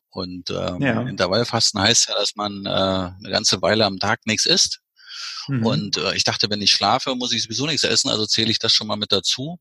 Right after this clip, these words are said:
Speaker 1: Und weil ich abends echt immer Hunger habe, wenn ich nach Hause komme, lasse ich das Frühstück fast jeden Tag ausfallen. Also ich fange erst so zwölf, eins esse ich das erste Mal was.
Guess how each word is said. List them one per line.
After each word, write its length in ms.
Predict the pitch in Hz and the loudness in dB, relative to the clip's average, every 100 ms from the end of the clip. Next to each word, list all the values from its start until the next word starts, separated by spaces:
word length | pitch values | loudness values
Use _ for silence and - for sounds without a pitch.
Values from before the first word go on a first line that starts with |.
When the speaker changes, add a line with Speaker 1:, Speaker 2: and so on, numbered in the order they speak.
| _ _ _ | _ _ _
Speaker 1:
Und 100 | 107 | -2
weil 100 | 107 | 2
ich 160 | 107 98 | 2 4
abends 480 | 107 123 - - _ _ - | 2 2 0 -2 _ _ -4
echt 240 | 120 - - | 0 0 0
immer 220 | 107 92 | 2 2
Hunger 180 | 90 90 | 2 2
habe, 340 | 82 92 104 | 4 2 0
wenn 80 | 98 | -2
ich 120 | 98 | -2
nach 100 | 92 90 | -2 -2
Hause 260 | 90 92 | -2 -2
komme, 380 | - 90 90 87 - - - - - - - - | -4 -4 -4 -6 -10 -14 -12 -8 -8 -10 -16 -4
lasse 240 | 113 - | 0 2
ich 60 | - | 2
das 160 | 98 | 2
Frühstück 500 | - 107 - 98 90 - | 0 0 0 0 -4 -6
fast 300 | - 113 - | -2 0 2
jeden 160 | 92 85 | 0 -2
Tag 200 | 82 - | -2 -2
ausfallen. 480 | - 87 - 78 87 _ _ - | -2 -2 -2 -6 -10 _ _ -18
Also 180 | 95 92 | -14 -8
ich 160 | 85 | -4
fange 240 | - 98 90 | -2 0 2
erst 220 | 85 - | 2 4
so 220 | 82 80 - _ _ _ - - | 2 0 -4 _ _ _ -12 0
zwölf, 360 | - 87 90 | 2 4 2
eins 440 | - 85 82 - - | 2 0 2 0 0
esse 200 | - 85 | 0 2
ich 80 | 92 | 0
das 160 | - | 2
erste 320 | 73 - - | 2 2 -2
Mal 160 | 78 78 | -4 -4
was. 280 | - - | -2 -2